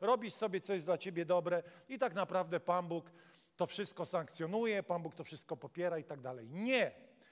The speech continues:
Ani ten obraz, ani ten. Bóg jest dobrym Bogiem, ale to On określa i musimy Mu na to pozwolić, znaczy pozwolić. Możemy sobie nie wiem jakie teorie stwarzać, ale Bóg określa, co jest dobre. Wiecie dlaczego? Bo Bóg jest Stwórcą.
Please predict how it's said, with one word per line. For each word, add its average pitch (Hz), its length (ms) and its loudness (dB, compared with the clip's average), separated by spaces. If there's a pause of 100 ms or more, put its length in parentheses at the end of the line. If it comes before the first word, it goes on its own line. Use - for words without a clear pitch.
(300)
Ani 302 340 6
ten 214 220 6
obraz, 190 540 6
ani 214 280 2
ten. 160 300 2 (240)
Bóg 269 280 6
jest 277 200 2
dobrym 226 340 6
Bogiem, 208 340 4
ale 208 100 -8 (240)
to 214 160 2
On 294 280 6
określa 233 640 4
i 202 120 -6
musimy 277 340 0
Mu 302 120 2
na 262 140 4
to 240 120 4
pozwolić, 180 540 4
znaczy 190 240 2
pozwolić. 175 580 4 (280)
Możemy 226 340 4
sobie 214 420 4 (260)
nie 240 280 2
wiem 302 200 -2
jakie 233 520 0
teorie 233 440 6
stwarzać, 214 480 2
ale 190 280 4
Bóg 269 320 2
określa, 214 540 4
co 220 220 4
jest 185 300 2
dobre. 180 320 6
Wiecie 196 240 -2
dlaczego? 190 500 4 (200)
Bo 175 100 4
Bóg 190 180 -2
jest 185 180 -4
Stwórcą. 113 540 -4